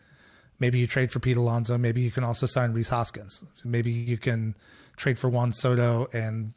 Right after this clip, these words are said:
maybe also get Rhys Hoskins or whatever. Like, you're probably only making one big trade, but now there are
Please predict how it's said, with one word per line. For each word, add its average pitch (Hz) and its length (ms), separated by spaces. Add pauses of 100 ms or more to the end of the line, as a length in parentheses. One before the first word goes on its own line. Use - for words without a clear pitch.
maybe 113 280
also 107 240
get 113 160
Rhys 110 160
Hoskins 101 520
or 104 220 (460)
whatever. 110 420
Like, 101 160
you're 120 80
probably 135 240
only 127 140
making 120 420 (400)
one 139 220
big 120 200
trade, 147 300
but 127 100
now 151 120
there 139 160
are 120 180